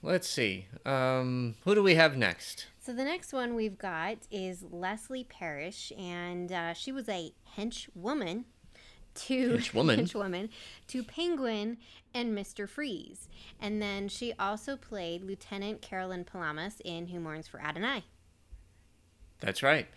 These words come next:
Speaker 1: And I remembered her from Who Mourns for Adonai? Adon-, uh, Adonis? I, I, I, I never get
Speaker 2: I
Speaker 1: that
Speaker 2: know. I
Speaker 1: right.
Speaker 2: think everyone pronounces it different. It's fine. <laughs>
Speaker 1: Yes, and it, it is funny, too, because when I've listened to different podcasts or whatever, and I hear it,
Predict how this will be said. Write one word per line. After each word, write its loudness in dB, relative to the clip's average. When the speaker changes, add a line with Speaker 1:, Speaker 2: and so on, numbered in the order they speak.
Speaker 1:
And 10
I 12
remembered 2
her -2
from -6
Who -6
Mourns -4
for -8
Adonai? -8
Adon-, -6
uh, -10
Adonis? -6
I, -10
I, -2
I, -4
I -4
never -10
get -4
Speaker 2:
I 0
Speaker 1:
that -2
Speaker 2:
know. -2
I 0
Speaker 1:
right. -2
Speaker 2:
think -4
everyone -4
pronounces -10
it -12
different. -14
It's -18
fine. -18
<laughs> -2
Speaker 1:
Yes, 4
and -2
it, 0
it 4
is 2
funny, 2
too, -2
because -4
when -2
I've 2
listened 0
to -2
different 0
podcasts 6
or 2
whatever, 4
and 4
I 8
hear 4
it, -4